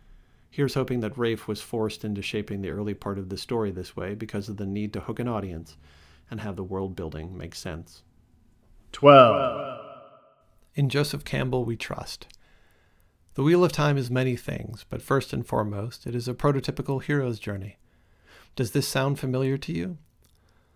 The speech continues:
Speaker 1: A hero of humble origins, but with mysterious and prophesied parentage,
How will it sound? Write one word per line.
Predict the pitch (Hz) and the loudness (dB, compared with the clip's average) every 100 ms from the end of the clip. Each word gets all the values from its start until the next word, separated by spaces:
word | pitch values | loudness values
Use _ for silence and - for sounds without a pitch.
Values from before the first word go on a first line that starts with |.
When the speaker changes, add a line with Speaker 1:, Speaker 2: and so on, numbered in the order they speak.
| _ - | _ -2
Speaker 1:
A | 143 | 2
hero | 139 165 156 | 6 6 6
of | 151 | 4
humble | - 143 147 | 2 2 4
origins, | 143 104 95 107 107 156 - - | 2 0 -2 -4 -4 -6 -10 -8
but | 147 123 | -6 -4
with | 117 - | -6 -6
mysterious | 127 117 139 117 113 123 - | -6 -4 -2 -2 0 -2 -4
and | 123 117 | -6 -6
prophesied | - 107 - - 107 101 | -4 -6 -6 -10 -8 -6
parentage, | 104 90 95 131 139 - | -6 -6 -6 -6 -6 -8